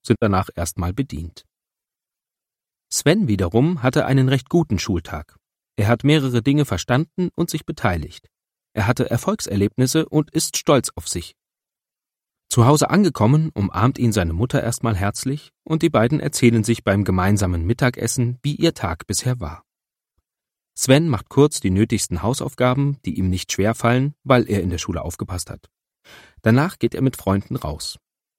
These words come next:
Es ist zwar nicht das beste Wetter, aber Fußball geht immer. Juan wiederum isst nur mürrisch Mittag. Er wollte vor dem Fernseher essen, aber seine Mutter hat darauf bestanden, in der Küche zu essen.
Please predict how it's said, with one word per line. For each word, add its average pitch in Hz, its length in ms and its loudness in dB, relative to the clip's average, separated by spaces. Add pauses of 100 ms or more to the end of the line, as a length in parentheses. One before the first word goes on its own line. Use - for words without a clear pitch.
(160)
Es 131 140 0
ist 151 160 -2
zwar 113 120 2
nicht 107 200 0
das 92 100 -6
beste 87 300 -4
Wetter, 143 400 0
aber - 180 -2
Fußball 110 440 -4
geht 143 200 -4
immer. 87 220 -2 (1500)
Juan 139 440 4
wiederum 110 540 4 (160)
isst - 280 -2
nur 131 180 8
mürrisch 113 460 4
Mittag. 82 420 -6 (720)
Er 107 100 0
wollte 143 220 4
vor 151 160 0
dem 139 160 0
Fernseher 104 520 4
essen, 127 320 0 (300)
aber 117 220 2
seine 135 220 4
Mutter 131 320 2
hat 147 120 -2
darauf 143 300 0
bestanden, 120 600 0
in 123 140 -2
der 135 100 0
Küche - 340 -2
zu - 140 -8
essen. - 320 -10